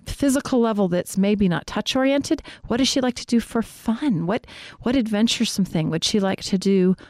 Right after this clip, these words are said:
with you? Um, what can you do that will make her feel heard, that she feels like you really understand her? Find out what the, her body needs during the day. Does she need a nap?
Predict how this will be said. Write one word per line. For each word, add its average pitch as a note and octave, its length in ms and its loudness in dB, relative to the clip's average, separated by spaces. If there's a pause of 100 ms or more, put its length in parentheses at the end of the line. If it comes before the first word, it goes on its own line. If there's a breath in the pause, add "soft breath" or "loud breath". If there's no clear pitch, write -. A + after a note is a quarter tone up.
(120)
with G#3+ 380 0
you? - 260 -4 (580 loud breath)
Um, F3 460 2
what A3 260 0
can C4+ 260 4
you B3 160 6
do G3+ 360 4
that - 180 -2
will F3 140 0
make F3+ 200 0
her - 200 -8
feel D#3+ 400 -2
heard, - 720 -2
that - 100 -8
she - 160 -6
feels G3 300 -2
like F#3 180 -4
you G3 80 2
really F#3 320 2
understand F3 840 -2
her? - 260 -10 (480 loud breath)
Find E4 320 0
out D4 160 2
what - 180 -2
the, G#3+ 60 2
her A#3 160 -2
body A3+ 440 2
needs G#3+ 460 4
during F#3 240 2
the F3 80 2
day. F#3+ 260 2
Does D#3 180 0
she G3 220 2
need F3+ 220 2
a C#3+ 140 2
nap? B2+ 420 -2